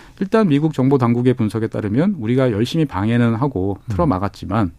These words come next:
Speaker 1: 어, 결국 러시아가, 어, 우회로를 찾고, 어,
Speaker 2: 예.
Speaker 1: 나름대로의 방식으로의 이제 전시산업 재편에 성공을 하고 있다,
Speaker 2: 예.
Speaker 1: 어, 라고 이제 이야기를 지금 하고 있습니다.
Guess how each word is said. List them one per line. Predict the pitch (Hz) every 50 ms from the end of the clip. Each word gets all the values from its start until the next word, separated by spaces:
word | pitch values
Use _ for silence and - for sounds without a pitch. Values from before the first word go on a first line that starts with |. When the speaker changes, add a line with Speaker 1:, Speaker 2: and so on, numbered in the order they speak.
| - - -
Speaker 1:
어, | 95 95 98 92 -
결국 | 110 117 123 147 151 143
러시아가, | 110 101 107 - - 113 104 101 95 160 196 233 247 - -
어, | 113 104
우회로를 | 107 107 113 127 123 117 110 117 113
찾고, | - - 180 - - - 120 131 190 220 - -
어, | - -
Speaker 2:
예. | 101 101 104 101 101 104 - - - - - - - - - - - - -
Speaker 1:
나름대로의 | 135 117 113 143 139 135 139 131 131 127 123
방식으로의 | 113 107 107 92 113 107 104 101 107 117 139 156 170 180 180 175
이제 | 135 101 110
전시산업 | 101 - 101 104 104 120 117 123 117 110 -
재편에 | - 92 - - 110 123 160
성공을 | - - 202 202 196 185 170 151
하고 | 123 180 202 - 180
있다, | - - - 90 87 95 110 110 - - 110
Speaker 2:
예. | 98 87 80 73
Speaker 1:
어, | - 110 107 104
라고 | 107 120 151 185 208
이제 | 190 147 139
이야기를 | 120 113 110 107 110 110 110 110 110 107 104 104
지금 | - - - -
하고 | - 196 226
있습니다. | 160 - - 98 87 87 82 131 117 -